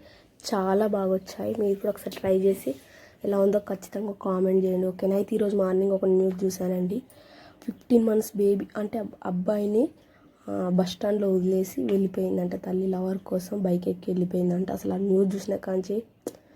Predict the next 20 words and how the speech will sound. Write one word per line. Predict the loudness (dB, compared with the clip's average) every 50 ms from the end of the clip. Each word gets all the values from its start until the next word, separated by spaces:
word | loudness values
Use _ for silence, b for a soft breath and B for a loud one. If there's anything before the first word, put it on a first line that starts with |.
| B B B B -10
అసలు | -4 -2 -2
నాకు | -2 -2 -4
పిచ్చెక్కిపోతుంది. | -4 -4 2 2 2 2 2 -2 -4 -4 -4 -4 -4 -2 -2 0 0 0 0
ఇలా | 0 0 0 0
చేస్తున్నారు | 0 0 -2 -2 -4 -4 -2 0 0 2 2
ఏంది | 2 0 0 -2 -4 -8 -8
తల్లులు | -4 -2 0 2 2 2 2
అనిపిస్తుందండి. | 2 0 0 -2 -4 -8 -6 -4 -2 0 0 2 0 0 -2 -4 B B B B B B B B B B -2 0
చిన్న | 2 4 6 6 4
పిల్లగాడండి, | 4 2 2 2 2 2 2 2 2 2 2 2 2 2 0
అలా | 0 0 0 0
ఎలా | 2 2 2 2 2 2
వదిలేసిపోయిందో | 0 0 0 0 0 -2 -2 -4 -10 -6 -2 0 0 2 2 2 2
ఏమో. | 2 0 0 -2 -4 -6 B B B B B B B B B -6
బస్ | -6 -6 -4
స్టాండ్లో | -4 -4 -2 -2 -2 -2
కొనిచ్చేసి | -2 -2 0 2 2 0 -2 -2 -4 -4 -4 -4 -10 -10
అక్కడ | -4 0 0
వదిలేసిపోయిందంట. | 2 2 4 2 2 0 -2 -6 -6 -4 -2 -2 -2 -2 -4 -4 -6 -6
అసలు | -8 -4 -4 -6